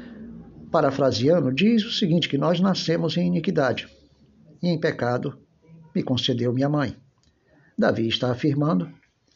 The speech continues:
que tinha consciência da existência de uma natureza pecaminosa,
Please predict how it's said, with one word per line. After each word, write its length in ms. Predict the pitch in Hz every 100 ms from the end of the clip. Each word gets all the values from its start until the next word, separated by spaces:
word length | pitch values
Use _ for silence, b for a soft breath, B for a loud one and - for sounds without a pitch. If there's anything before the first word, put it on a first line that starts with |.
| b b b b b - _ - - -
que 140 | - 147
tinha 240 | 175 185
consciência 680 | 190 185 - 170 214 214 139
da 140 | 135
existência 640 | 131 131 - 135 139 135 151
de 80 |
uma 100 | 156
natureza 480 | 156 151 156 156 156
pecaminosa, 720 | 156 160 160 165 160 110 95